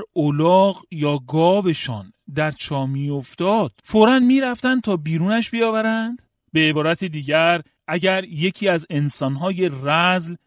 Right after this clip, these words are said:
تایر ماشینش در روز سبت پنچر می‌شد، حتماً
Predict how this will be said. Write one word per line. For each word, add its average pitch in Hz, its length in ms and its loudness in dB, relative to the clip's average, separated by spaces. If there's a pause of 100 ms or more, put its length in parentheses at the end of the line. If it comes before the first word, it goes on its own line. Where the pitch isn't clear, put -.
(200)
تایر 170 440 2
ماشینش 175 760 -2
در 131 160 0
روز 190 460 0
سبت 202 760 -2 (100)
پنچر 180 500 -2
می‌شد، 196 600 2 (200)
حتماً 285 760 0